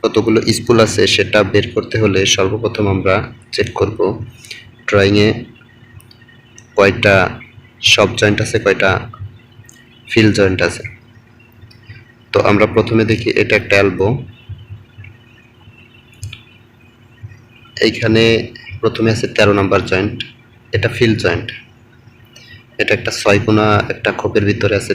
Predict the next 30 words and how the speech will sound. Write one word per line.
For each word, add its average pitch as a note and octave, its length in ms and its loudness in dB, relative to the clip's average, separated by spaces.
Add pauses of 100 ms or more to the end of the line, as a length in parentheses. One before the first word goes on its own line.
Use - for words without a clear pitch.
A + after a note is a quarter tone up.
তেরো, F#2 260 2
তার F#2+ 140 -2
মানে G2 180 -2
এটা - 180 -6
একটা - 120 -8 (100)
ফিল G2 180 -2 (140)
জয়েন্ট। F#2 260 -2 (540)
তারপরে G2+ 380 -2
আছে G#2 200 -2 (480)
চোদ্দ, G2 260 2 (640)
চোদ্দ G#2 160 2 (100)
নাম্বার G2+ 260 2
জয়েন্ট G#2 240 0
সব G2 120 2 (120)
জয়েন্ট। F#2+ 240 0 (1300)
এরপরে G#2 320 0
আছে A2 120 -4 (100)
পনেরো, G2 300 2 (800)
পনেরো G#2+ 360 0
নাম্বার G2 280 0
হচ্ছে - 280 -4 (840)
ফিল A2+ 200 4 (100)
জয়েন্ট, F#2 260 2 (760)
এটা F#2+ 180 -4
একটা - 220 -6
ছয় G2+ 180 2
কোণা G#2 200 0
খোপের G2+ 280 -4
ভিতরে F#2+ 300 -2
আছে, - 120 -10